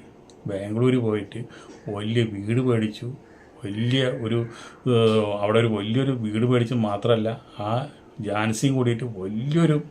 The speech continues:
സ്പാ എന്ന് വെച്ചിട്ടുണ്ടെങ്കിൽ പരിപാടിയിലെ സ്പാ, വലിയൊരു സ്പാ നടത്തണം. ലക്ഷപ്രഭു അല്ല, കോടീശ്വരിയാണ് ഇപ്പോൾ അവിടെ.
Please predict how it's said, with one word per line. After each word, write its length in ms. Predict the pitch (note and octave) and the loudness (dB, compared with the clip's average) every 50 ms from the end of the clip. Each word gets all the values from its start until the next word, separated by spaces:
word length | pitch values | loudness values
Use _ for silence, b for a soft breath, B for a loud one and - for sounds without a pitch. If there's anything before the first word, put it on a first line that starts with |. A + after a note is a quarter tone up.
| B B B B B B B B | B B B B B B B B
സ്പാ 300 | - - - - - B2+ | -16 -16 -2 2 4 4
എന്ന് 560 | B2+ B2 - - - - - - - - - A#2+ | 4 4 0 -6 -16 -20 -20 -20 -20 -12 -10 -8
വെച്ചിട്ടുണ്ടെങ്കിൽ 440 | G#2+ - B2+ A#2 A#2 A#2 A2+ A#2 D3 - - - - - - | -4 -2 0 0 0 0 -2 -4 -6 -8 -12 -18 -16 -8 -6
പരിപാടിയിലെ 540 | A2 G2 A2 A#2+ B2+ B2+ B2+ C#3+ D3 E3 E3 | -4 0 2 4 6 6 6 6 6 6 4
സ്പാ, 320 | E3 - - B2 A2 G2+ - - - A#2 | 2 2 0 0 0 0 -2 -8 -8 -8
വലിയൊരു 420 | G#2 G2+ G#2+ A#2 B2+ D3 D3 D3 | -6 -6 -6 0 2 4 6 6
സ്പാ 380 | C#3+ - - - A2 G#2 A2 A#2 | 4 2 0 -4 0 2 4 4
നടത്തണം. 680 | B2+ B2 A2 A2 G#2+ A2 G#2+ A2+ A#2+ A#2+ B B B B B B B B B - - | 6 6 4 2 2 0 -2 -4 -4 -6 B B B B B B B B B -12 -8
ലക്ഷപ്രഭു 680 | A#2+ G#2+ - - - - - D3 D3 - C3+ B2+ B2 B2+ | -6 -6 -6 -8 2 4 6 6 6 4 2 2 2 4
അല്ല, 180 | B2 A#2 A#2 A2+ | 4 4 4 4
കോടീശ്വരിയാണ് 760 | A2 - - G#2+ G#2 A#2 A#2+ B2 B2+ A#2+ - D#3 D#3 D3 C3+ | 2 0 -4 -2 0 2 4 4 2 4 4 6 6 6 6
ഇപ്പോൾ 140 | A#2 - A2 | 4 2 0
അവിടെ. 140 | G#2 F#2+ | -2 -2